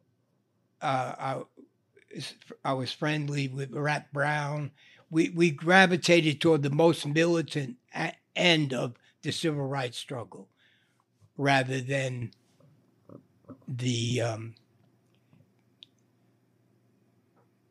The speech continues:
the middle group that just wanted to have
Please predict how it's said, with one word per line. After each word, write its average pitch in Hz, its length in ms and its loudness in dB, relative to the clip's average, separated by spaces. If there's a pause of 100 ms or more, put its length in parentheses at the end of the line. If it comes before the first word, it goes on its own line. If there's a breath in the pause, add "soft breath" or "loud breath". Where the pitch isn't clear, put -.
the 143 80 4
middle 131 580 4 (2500)
group 135 460 0
that 139 300 -2 (600)
just - 280 2
wanted 135 460 4
to - 80 2
have 131 420 2